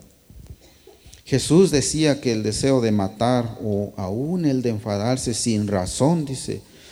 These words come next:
son suficientes para impedirnos la entrada en el reino de los cielos.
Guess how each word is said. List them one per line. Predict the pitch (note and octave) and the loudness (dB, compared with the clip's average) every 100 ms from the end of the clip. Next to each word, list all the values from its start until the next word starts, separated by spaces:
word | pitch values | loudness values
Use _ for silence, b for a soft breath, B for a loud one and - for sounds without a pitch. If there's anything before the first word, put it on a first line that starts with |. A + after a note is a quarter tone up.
| B | B
son | - C#3 D#3 | -4 2 2
suficientes | D3+ C#3 A2+ G#2+ B2 B2 A#2+ A2+ | 2 -2 -4 -2 0 0 -2 -6
para | G#2+ G2+ G2+ | -2 -2 -2
impedirnos | F#2+ G#2 G2 A#2+ B2+ A#2+ A#2+ - B B B | -2 -2 2 2 2 0 -2 -6 B B B
la | G#2+ G2+ F#2+ | 0 2 2
entrada | F#2+ F2+ G2 A2 A2+ A2+ A2 G#2+ | 0 -4 0 2 2 0 -2 -4
en | G2+ F#2 | -4 -4
el | F2+ | -4
reino | G2 G2+ G#2 G2+ | -2 -2 0 -2
de | F#2 | -4
los | F2 - | -8 -10
cielos. | F2 F2+ F2 F2 - - | -8 -8 -8 -14 -20 -20